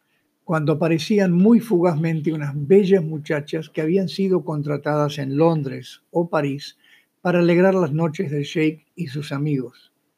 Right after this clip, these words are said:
Obviamente, para nosotros un fruto prohibido. Así que nos aburríamos soberanamente y deseábamos que llegase pronto las cinco de la mañana,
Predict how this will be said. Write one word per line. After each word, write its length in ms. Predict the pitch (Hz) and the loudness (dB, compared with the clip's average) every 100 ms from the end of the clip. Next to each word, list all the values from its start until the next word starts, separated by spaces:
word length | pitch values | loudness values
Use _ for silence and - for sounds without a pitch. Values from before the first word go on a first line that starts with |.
| _ _ _ _ _ | _ _ _ _ _
Obviamente, 840 | 156 147 147 156 151 139 - 143 _ _ _ | 0 2 2 0 -2 -4 -6 -10 _ _ _
para 220 | - 170 175 | -2 0 4
nosotros 580 | 180 - 165 160 165 | 2 2 -2 -2 -4
un 140 | 170 147 | -4 -4
fruto 360 | 151 143 151 | -2 -2 -2
prohibido. 680 | 135 143 135 131 131 127 127 _ _ _ _ _ _ _ _ _ _ _ _ _ - | -2 0 0 0 -2 -4 -10 _ _ _ _ _ _ _ _ _ _ _ _ _ -4
Así 260 | - 277 | 0 2
que 80 | 285 | 4
nos 220 | 240 214 | 4 6
aburríamos 640 | 214 190 190 233 233 214 - | 6 8 8 8 8 4 2
soberanamente 1080 | 190 165 165 190 175 185 165 147 147 - - | 2 4 4 2 2 2 0 -2 -6 -8 -4
y 140 | 214 | 2
deseábamos 680 | 190 190 226 196 196 196 190 | 4 4 4 4 4 2 0
que 120 | - | -2
llegase 440 | 156 156 165 156 156 | -2 0 0 0 -4
pronto 560 | 147 156 156 151 156 - _ _ _ | -2 -4 -4 -4 -6 -8 _ _ _
las 140 | 143 - | -12 -2
cinco 360 | 190 185 180 | 0 2 2
de 60 | 170 | 2
la 100 | 185 | 2
mañana, 640 | 180 165 160 143 135 135 | 0 0 -2 -4 -6 -12